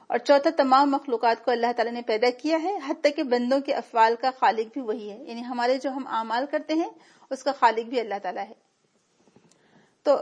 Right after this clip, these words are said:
یہاں پر اس آیت مبارکہ میں یہ احتمال ہو سکتا ہے کہ کتاب سے مراد قرآن ہو، تب اس کے معنی قرآن کریم کی اس آیت کے معنی ہوں گے، "وَنَزَّلْنَا عَلَيْكَ الْكِتَابَ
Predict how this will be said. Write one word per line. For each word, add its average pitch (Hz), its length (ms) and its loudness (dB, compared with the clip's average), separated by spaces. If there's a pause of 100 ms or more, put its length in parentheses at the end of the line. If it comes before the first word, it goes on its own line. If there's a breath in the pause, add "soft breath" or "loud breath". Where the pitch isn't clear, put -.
یہاں 277 280 0
پر 349 140 -2
اس 294 200 -4
آیت 220 300 0
مبارکہ 233 500 -2
میں 262 100 -6
یہ 254 100 -4
احتمال 233 400 -6
ہو 247 120 -2
سکتا 247 280 -8
ہے 233 60 -4
کہ 262 120 -12
کتاب - 400 2
سے 302 100 -6
مراد 240 380 -4
قرآن 233 400 -2
ہو، 339 260 -4 (280 soft breath)
تب 285 160 4
اس 330 120 -2
کے 339 100 4
معنی 285 360 6
قرآن 233 360 -2
کریم 269 240 -6
کی 277 140 -10
اس 285 200 -14
آیت 214 280 -4
کے 269 60 -8
معنی 233 300 -8
ہوں 277 100 -8
گے، 339 80 -8
"وَنَزَّلْنَا 269 600 0
عَلَيْكَ 226 240 -6
الْكِتَابَ 254 400 -2